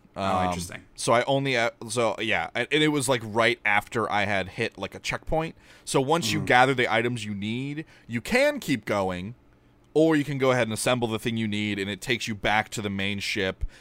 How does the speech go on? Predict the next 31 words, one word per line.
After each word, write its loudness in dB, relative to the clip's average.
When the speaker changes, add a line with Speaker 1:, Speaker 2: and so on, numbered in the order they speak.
Speaker 2:
and -6
then -6
the -8
ship -2
descends -2
into -2
the -4
nebula 0
deeper, -2
and -4
you're -4
in -6
a -6
new -2
nebula -2
depth, -4
and -6
then -2
there's, -4
like, -6
a -4
new, -2
something -2
else 0
happens -2
with -12
the -10
story, -2
uh, 0
which -4
is -6